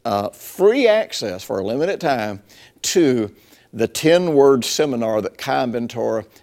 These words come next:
and I did right here in Huntsville, Alabama, because, man, I'm telling you what, I, I wanna bathe your mind with how good God is. I wanna get to where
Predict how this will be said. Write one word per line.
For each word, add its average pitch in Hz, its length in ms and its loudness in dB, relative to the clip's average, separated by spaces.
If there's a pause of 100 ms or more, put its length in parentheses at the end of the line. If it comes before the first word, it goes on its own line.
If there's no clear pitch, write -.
(180)
and 107 160 -2
I 110 240 0
did 101 260 0
right 107 220 0
here 113 180 -2
in 107 60 -6
Huntsville, 107 400 -6
Alabama, 101 400 -4
because, 104 260 -10
man, 120 320 -4
I'm 120 140 -6
telling 113 200 -6
you 107 80 -8
what, 104 240 -4 (440)
I, 208 440 0 (280)
I 185 240 -10
wanna 220 280 4
bathe 208 640 4
your 190 160 6
mind 139 440 -2
with 101 100 -8
how 113 220 -2
good 101 400 -2
God 98 260 -4
is. 87 180 -8 (300)
I 147 60 6
wanna 226 160 4
get 202 140 4
to 165 40 -2
where 170 160 4